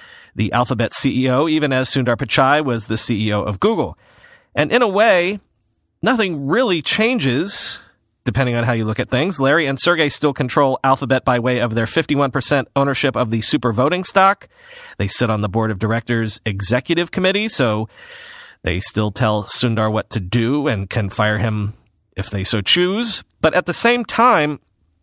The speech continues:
this is quite an important change of the guard, and it comes at a super interesting time for Alphabet, as we've been discussing recently. The Google civil war,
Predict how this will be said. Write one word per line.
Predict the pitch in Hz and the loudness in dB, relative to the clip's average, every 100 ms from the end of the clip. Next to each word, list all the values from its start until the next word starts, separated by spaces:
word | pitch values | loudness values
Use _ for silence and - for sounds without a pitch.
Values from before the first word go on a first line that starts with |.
| _ _ - | _ _ -4
this | 139 185 - | -2 -2 0
is | 175 190 | -2 -2
quite | - - - 175 - - | -8 -6 0 0 -2 0
an | 180 | 0
important | 180 175 170 160 180 | 0 0 -2 -2 -2
change | - 147 131 135 127 - | 0 0 0 -2 -2 0
of | 135 139 | 2 0
the | 127 | -2
guard, | 113 110 107 175 214 _ _ - - - - - | 0 0 2 2 0 _ _ -20 -20 -20 -20 -4
and | 107 | -2
it | 120 - | -2 -2
comes | 143 151 156 135 | 0 2 0 -2
at | 143 151 156 147 | 2 2 2 0
a | 156 156 | 0 0
super | - - 196 208 202 | 0 0 0 0 2
interesting | 170 160 160 175 | 0 -2 -2 -2
time | 160 160 143 | 0 0 0
for | - 135 | 0 2
Alphabet, | 151 165 139 139 - - _ _ - | 2 2 2 0 0 -10 _ _ -4
as | 107 107 | -2 -2
we've | 104 107 | -2 -2
been | - 123 | -2 -2
discussing | 151 - 262 226 160 | -2 0 0 2 0
recently. | 135 - 101 80 65 _ - _ _ _ - | 0 -2 -4 -8 -12 _ -20 _ _ _ -2
The | 117 123 123 | 0 0 -2
Google | 113 170 180 175 160 | 0 0 2 2 0
civil | - - 180 170 165 | 0 0 2 2 0
war, | 151 190 220 233 240 | 2 2 4 2 0